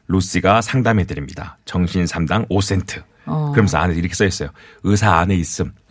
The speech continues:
Speaker 1: 본인이 의사라고. <laughs> 찰리 브라운이 옵니다.
Speaker 2: 네.
Speaker 1: "그러니까 아마도 내가 틀렸나 봐. 내 문제는 말이야. 내가 뭔가를 제대로 하고 있는지 확신할 데가 없다는 거야.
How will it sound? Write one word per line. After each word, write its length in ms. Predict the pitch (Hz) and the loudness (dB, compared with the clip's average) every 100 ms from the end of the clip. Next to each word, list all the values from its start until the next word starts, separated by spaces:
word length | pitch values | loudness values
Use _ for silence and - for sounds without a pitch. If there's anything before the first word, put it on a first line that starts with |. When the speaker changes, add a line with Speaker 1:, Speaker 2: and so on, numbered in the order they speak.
| 95 | 0
Speaker 1:
본인이 200 | - 104 | 2 4
의사라고. 460 | 92 98 82 71 - - - - - - | 2 0 -2 -4 -4 -6 -4 -8 -6 -4
<laughs> 520 | - - 185 220 113 | -4 0 4 4 2
찰리 220 | 104 170 185 | -2 0 2
브라운이 240 | 147 123 | 2 0
옵니다. 360 | 90 104 98 71 | 0 -2 -2 -4
Speaker 2:
네. 380 | 165 160 151 151 - _ _ _ _ _ - | -10 -10 -10 -12 -14 _ _ _ _ _ -6
Speaker 1:
"그러니까 800 | 110 135 135 98 82 78 76 71 | 0 0 2 0 0 -2 -6 -4
아마도 200 | 98 95 | 0 2
내가 140 | 92 | 0
틀렸나 440 | - - 147 147 | -2 -2 0 0
봐. 360 | - 71 65 71 - | -2 -4 -6 -10 -2
내 120 | 110 | 2
문제는 380 | 104 104 127 123 | 4 4 2 0
말이야. 560 | 90 82 101 82 - - - - | 0 0 0 -2 -6 -14 -20 -4
내가 180 | - 131 | 2 2
뭔가를 460 | 107 95 110 147 139 | 4 2 2 0 0
제대로 260 | 98 101 | -2 -4
하고 260 | 95 135 151 | -4 -2 0
있는지 440 | 147 131 110 117 | 0 0 -2 -2
확신할 480 | 113 - - 180 170 | -4 -4 0 0 0
데가 200 | - 117 | -2 -4
없다는 360 | 92 - 156 123 | -4 0 2 2
거야. 200 | 71 | -2